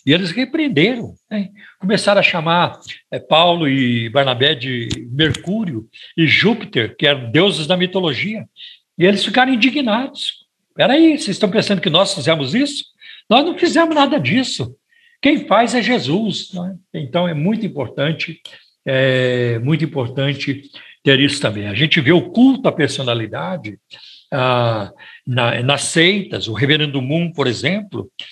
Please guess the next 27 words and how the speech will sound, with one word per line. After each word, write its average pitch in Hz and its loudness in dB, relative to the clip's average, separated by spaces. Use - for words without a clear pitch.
sempre - -2
foi 160 0
adorado 147 2
dentro 131 0
da 123 0
seita 120 -4
Moon 147 0
como 254 0
o - 0
Senhor 160 2
do 196 -4
Segundo 202 -2
Advento, 160 -2
né? 175 -4
E 147 2
a 143 2
gente 160 -2
vê 135 0
outros, 151 2
por 147 0
exemplo, 123 -2
da 143 4
Igreja 175 4
Adventista 143 -2
do 135 -6
Sétimo 120 -4
Dia, 190 -2